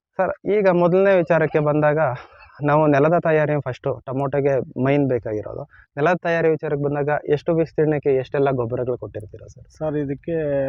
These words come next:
Speaker 2: ಒಂದ್ ಲಾರಿ ಲೋಡ್ ಕೋಳಿ ಗೊಬ್ಬರ,
Speaker 1: ಹ್ಮ್.
Speaker 2: ಆಮೇಲೆ ಜಿಯಾ ಗ್ರೀನು, ಡಿ ಎ ಪಿ ಹತ್ತು
Speaker 1: ಹ್ಮ್.
Speaker 2: ಇಪ್ಪತ್ತಾರು
Speaker 1: ಹ್ಮ್.
Speaker 2: ಈ ತರ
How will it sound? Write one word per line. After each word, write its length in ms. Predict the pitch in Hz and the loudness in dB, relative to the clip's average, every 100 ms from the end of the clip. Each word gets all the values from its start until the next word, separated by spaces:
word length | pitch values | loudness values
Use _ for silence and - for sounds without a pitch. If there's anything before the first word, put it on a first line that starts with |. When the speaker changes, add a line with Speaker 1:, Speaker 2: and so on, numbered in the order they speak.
| 131 | -4
Speaker 2:
ಒಂದ್ 240 | 135 139 | -4 -2
ಲಾರಿ 200 | 147 151 | -2 -2
ಲೋಡ್ 300 | 143 143 135 | -2 -2 -4
ಕೋಳಿ 200 | 147 143 | -4 -4
ಗೊಬ್ಬರ, 260 | 127 110 127 | -4 -4 -6
Speaker 1:
ಹ್ಮ್. 380 | - - 117 92 - - - - - - - 147 | -6 -4 -4 -6 -14 -20 -20 -20 -20 -20 -14 -4
Speaker 2:
ಆಮೇಲೆ 320 | 147 147 147 | -2 0 0
ಜಿಯಾ 260 | 135 160 | 2 0
ಗ್ರೀನು, 440 | 147 135 131 139 135 | 0 0 -2 -2 -4
ಡಿ 140 | 127 | -2
ಎ 180 | 143 143 | 0 0
ಪಿ 240 | - 131 | -2 -6
ಹತ್ತು 200 | 135 - | -4 -4
Speaker 1:
ಹ್ಮ್. 140 | 131 135 | -4 -4
Speaker 2:
ಇಪ್ಪತ್ತಾರು 520 | 123 120 120 117 127 | -6 -10 -10 -10 -10
Speaker 1:
ಹ್ಮ್. 400 | - - 110 143 | -12 -10 -8 -8
Speaker 2:
ಈ 40 | |
ತರ 200 | 143 147 | -6 -2